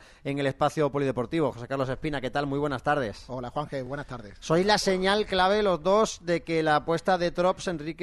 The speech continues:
Speaker 1: José, es clave por el mundo del deporte, y no solo del deporte, digamos, que más suena, como puede ser el fútbol, el baloncesto, sino también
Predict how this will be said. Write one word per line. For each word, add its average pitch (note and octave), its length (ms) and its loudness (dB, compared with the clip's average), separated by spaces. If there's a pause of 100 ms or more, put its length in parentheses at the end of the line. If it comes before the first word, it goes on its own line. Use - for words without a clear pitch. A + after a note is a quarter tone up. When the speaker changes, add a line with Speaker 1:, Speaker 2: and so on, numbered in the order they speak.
(120)
Speaker 1:
José, F#3+ 440 -4
es - 280 -6
clave E3+ 420 2
por C#3+ 180 -2
el D3 100 -2
mundo D3+ 600 2
del C#3+ 160 -2
deporte, D#3 540 -2 (240)
y D3+ 60 -4
no E3+ 100 -2
solo G#3 260 2
del F#3+ 240 0
deporte, F3 1080 2
digamos, E3 640 2
que E3 140 -2
más D#3+ 160 0
suena, F#3 540 0
como D3+ 240 -6
puede D#3 160 -2
ser E3 160 -4
el D#3 100 -2
fútbol, D#3 320 -2
el D3 60 0
baloncesto, D3 500 -2
sino D#3+ 220 -6
también D#3 340 -4